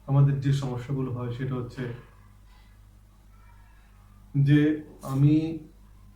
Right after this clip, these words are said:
স্বাভাবিকভাবে ঘুমাতে পারি না। তারপর কি সমস্যা হয়? যে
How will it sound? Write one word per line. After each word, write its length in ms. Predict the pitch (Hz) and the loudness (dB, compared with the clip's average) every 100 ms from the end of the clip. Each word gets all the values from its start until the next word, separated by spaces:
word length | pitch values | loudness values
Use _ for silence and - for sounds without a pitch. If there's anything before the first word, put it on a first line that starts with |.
| - - - | -20 -20 -14
স্বাভাবিকভাবে 640 | - 143 147 143 135 135 | -2 2 4 4 2 2
ঘুমাতে 380 | 120 127 127 - | 0 -2 -4 -6
পারি 240 | 120 117 110 | -8 -8 -8
না। 80 | 104 - - - _ - - - - - - - - - - - - - - - - - - - - - - - | -14 -18 -20 -20 _ -20 -20 -20 -20 -20 -20 -20 -20 -20 -20 -20 -20 -20 -20 -20 -20 -20 -20 -20 -20 -20 -12 -2
তারপর 460 | 139 143 147 143 | 0 2 0 -2
কি 120 | 151 | -2
সমস্যা 400 | 143 143 139 143 | 0 4 4 2
হয়? 340 | 139 135 147 - - - - - - - - - - - - - 143 | -2 -2 -6 -8 -18 -20 -20 -20 -20 -20 -20 -20 -20 -20 -20 -20 -8
যে 440 | 131 131 123 143 | -4 -4 -4 -10